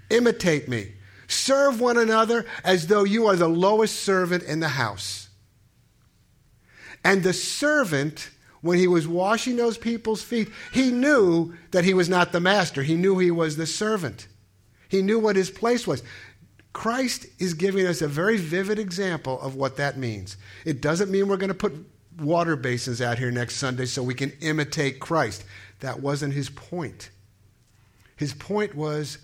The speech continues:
learn how to serve. Learn to live like Christ by seeing how he lived. First Peter is an epistle. So it's not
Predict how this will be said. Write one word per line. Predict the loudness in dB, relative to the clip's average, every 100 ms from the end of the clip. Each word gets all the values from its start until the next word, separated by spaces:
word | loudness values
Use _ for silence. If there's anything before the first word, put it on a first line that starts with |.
| -20 _
learn | -4 -4 -2
how | -4
to | -4
serve. | -4 -2 -2 -2 -8 -18 -20 _ -20 -20 _ _ _ _
Learn | 0 0
to | 2
live | 2 2 0
like | -2 -2
Christ | -2 -2 -2 -2
by | -4
seeing | -4 -4 -2 -2
how | -2 -2
he | -2 0
lived. | -2 -4 -10 -20 -20 -20 -20 -20 _ _ _ -20 _ _ _
First | -2 0 0 0
Peter | 2 4 4
is | 4
an | 2
epistle. | 2 0 -2 -2 -8 -10 -20 -20 _ _ _ _ _ _ _ -20 -12
So | -2 0
it's | 0
not | 0 0 0